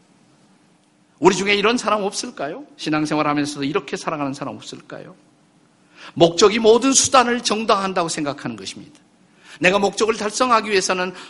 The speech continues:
어떤 수단을 사용해도 괜찮은 거예요. "아니, 당신들은 그런 삶을 어디서 배우느냐고?" 크리스찬이 물어보니까 허레와 위선 씨가 "우리는 본래 떠나간 고향에서부터 그렇게 살았다." 교회 안에 와 있지만,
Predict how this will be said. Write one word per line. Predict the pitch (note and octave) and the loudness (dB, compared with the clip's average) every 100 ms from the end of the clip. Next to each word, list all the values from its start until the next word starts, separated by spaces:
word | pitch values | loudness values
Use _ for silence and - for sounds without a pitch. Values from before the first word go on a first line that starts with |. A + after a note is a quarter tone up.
| - | 0
어떤 | F#3+ - - D#4 D4 | 2 2 0 -2 0
수단을 | - - B3+ B3+ | 0 2 2 0
사용해도 | B3 A3 A3 G3+ F#3+ | -4 -6 -6 -8 -6
괜찮은 | F3 D#3+ D3+ B2+ G#2 | -8 -6 -8 -8 -12
거예요. | - - _ _ _ _ _ _ _ _ _ _ _ - | -20 -20 _ _ _ _ _ _ _ _ _ _ _ -10
"아니, | C#3 | -8
당신들은 | C#3+ E3 A3+ F3 C#3+ | -6 -6 -6 -4 -4
그런 | - F3+ F#3 | -4 -4 -2
삶을 | F3 D#3 | -2 -2
어디서 | C#3+ D#3+ F3 | -2 -4 -6
배우느냐고?" | D#3 D3 C#3+ D3 B2 A#2+ | -4 -4 -2 -4 -6 -8
크리스찬이 | E3+ D#3+ D3 C#3 | -8 -4 -2 -2
물어보니까 | C3+ D3 C3 B2 - B2+ B2+ - - - | -2 -2 -4 -8 -4 -6 -6 -16 -18 -6
허레와 | - D#3+ C3+ B2+ | 0 0 2 0
위선 | C3 C#3 B2 | 0 -4 -4
씨가 | - B2 | -6 -6
"우리는 | D3 D#3+ D#3 D#3 | -2 0 0 0
본래 | E3 E3+ F3 D#3 - - - - _ _ | 0 0 2 0 -2 -18 -20 -20 _ _
떠나간 | G3 F3 D#3 D3 D3+ | 2 4 4 2 0
고향에서부터 | D3+ D3 C3+ C3 C3+ - A#2+ | 2 2 2 -2 -6 -6 -8
그렇게 | - A#2 - | -6 -8 -8
살았다." | - G2+ F#2 - - _ _ _ _ _ _ _ _ _ _ _ _ _ _ | -10 -10 -12 -18 -20 _ _ _ _ _ _ _ _ _ _ _ _ _ _
교회 | - G3+ A3+ | 4 6 8
안에 | B3 A3 A3 | 4 2 0
와 | F#3 | 2
있지만, | A#3 - G#3+ E3+ D3+ D#3 | 0 -2 -4 -2 -2 -4